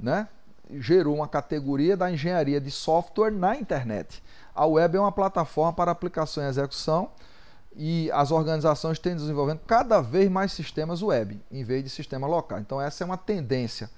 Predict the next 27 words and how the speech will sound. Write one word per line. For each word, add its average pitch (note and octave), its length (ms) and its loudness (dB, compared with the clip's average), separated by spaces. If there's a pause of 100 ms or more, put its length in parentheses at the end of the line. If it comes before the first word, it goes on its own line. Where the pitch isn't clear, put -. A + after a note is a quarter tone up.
(300)
ok? C#3 300 -4
Então, D3 320 -4
aqui D3 300 -4
a D#3+ 80 0
gente, D3 500 -2 (380)
hoje, F3 540 0
eu C#3 120 -4
poderia C#3+ 440 -2
até D#3+ 220 -2
dizer, C3+ 360 -2
dar C3 80 -4
um C3 260 -8
chute - 300 -6
aqui, C#3+ 180 -6
que D#3+ 120 -10
mais E3+ 280 -2
de D#3+ 80 -2
oitenta D#3 320 -4
por D3+ 120 -12
cento D3 240 -6
dos D3+ 160 -6
sistemas E3+ 480 -6
são G3+ 180 -4
web. G#2 260 -4 (800)
Os F#3 380 -4
web F#3 320 6
services, G3 720 0